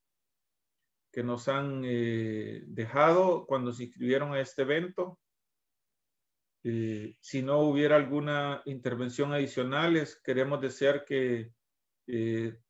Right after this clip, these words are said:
disfruten lo que resta del año con, con prudencia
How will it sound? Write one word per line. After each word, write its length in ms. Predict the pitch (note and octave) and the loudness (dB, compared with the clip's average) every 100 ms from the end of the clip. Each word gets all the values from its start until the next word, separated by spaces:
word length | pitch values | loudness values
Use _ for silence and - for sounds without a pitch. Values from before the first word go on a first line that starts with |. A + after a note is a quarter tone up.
| _ _ _ _ _ | _ _ _ _ _
disfruten 580 | - A#2+ A#2 D3+ D#3+ D3+ | -6 -6 -2 0 2 2
lo 140 | C#3 B2+ | 2 0
que 80 | |
resta 340 | A#2+ C3 - C3 | 2 0 4 4
del 180 | B2+ C3 | 6 4
año 460 | D#3+ F3 F3 E3 | 2 0 -2 -4
con, 400 | C3+ B2 A#2+ A#2 | -4 -4 -4 -6
con 220 | A2 A#2+ | -8 -8
prudencia 840 | A#2 A#2+ A#2+ D3 F#3 F#3+ F3+ F3 | -2 0 2 2 0 -2 -2 -2